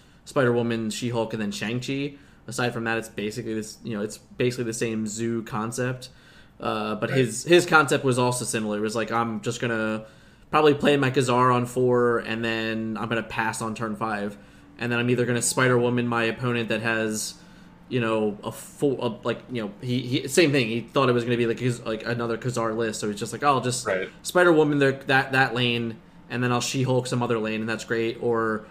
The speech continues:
Speaker 1: I'll just Blue Marvel and She-Hulk, like, whatever. I'll Shang-Chi, She-Hulk." You know, he had options, uh, you know, to fill up the board as well. And, and Ziggy went undefeated, actually, in Swiss.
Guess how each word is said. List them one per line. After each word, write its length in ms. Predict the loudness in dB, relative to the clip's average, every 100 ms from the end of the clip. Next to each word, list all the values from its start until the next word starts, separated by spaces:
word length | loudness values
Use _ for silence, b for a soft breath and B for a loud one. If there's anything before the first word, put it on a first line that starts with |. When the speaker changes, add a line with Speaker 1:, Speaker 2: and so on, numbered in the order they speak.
| B -4
Speaker 1:
I'll 120 | 0
just 160 | 0 2
Blue 200 | 4 4
Marvel 400 | 4 2 0 -2
and 100 | -2
She-Hulk, 540 | -4 -2 0 -2 -2
like, 180 | -4 -2
whatever. 360 | -2 -2 -2
I'll 80 | -2
Shang-Chi, 460 | -2 -4 -4 -6 -8
She-Hulk." 280 | -6 -4 -2
You 60 |
know, 140 | -2 0
he 160 | 0
had 200 | 4 6
options, 580 | 6 4 0 -6 -8 -10 B B B B -6
uh, 560 | -2 -2 -4 -6 -8 -12 -18 -12
you 100 | -2
know, 100 | 0
to 80 | 0
fill 200 | 0 0
up 80 | 0
the 80 | -2
board 200 | -2 -2
as 100 | -2
well. 340 | -2 -2 -4 -12 -20 -20 -20 -20 -20 -6
And, 140 | -2 0
and 180 | 0 6
Ziggy 240 | 6 6
went 140 | 6 6
undefeated, 540 | 2 2 2 2 0
actually, 600 | -4 -4 -2 -2 -4 -2
in 160 | -2 0
Swiss. 640 | -2 0 -4 -4 -10 -10